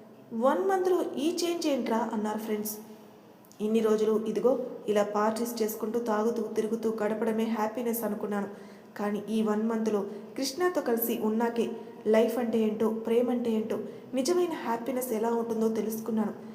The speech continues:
మీరంతా ఇప్పుడు కూడా నన్ను బలవంతంగా ఇక్కడికి లాక్కొచ్చారు, కానీ నాకు ఈ క్షణంలో కూడా నా కృష్ణతో ఉంటే బాగుంటుందనిపిస్తుంది. కాదు, జీవితాంతం ఆమె కావాలనిపిస్తుంది"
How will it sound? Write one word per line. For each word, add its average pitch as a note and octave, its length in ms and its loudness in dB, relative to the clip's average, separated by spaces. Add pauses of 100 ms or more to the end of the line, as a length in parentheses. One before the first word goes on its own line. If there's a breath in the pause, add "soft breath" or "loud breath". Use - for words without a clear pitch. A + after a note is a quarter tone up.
(260 loud breath)
మీరంతా G#3+ 460 2
ఇప్పుడు A#3 320 2
కూడా A3+ 180 2
నన్ను G#3+ 180 2
బలవంతంగా A3+ 500 0
ఇక్కడికి G#3+ 280 -2
లాక్కొచ్చారు, A3 560 -2
కానీ A#3+ 380 -4 (260 loud breath)
నాకు C#4 220 0
ఈ C#4+ 80 0
క్షణంలో E4+ 440 0
కూడా A#3+ 200 2
నా A3+ 160 0
కృష్ణతో A#3+ 500 -2
ఉంటే G#3+ 220 0
బాగుంటుందనిపిస్తుంది. G#3+ 1040 -2 (520 loud breath)
కాదు, G#3 340 2 (120)
జీవితాంతం A3+ 520 -2
ఆమె G#3+ 240 0
కావాలనిపిస్తుంది" A3 960 -2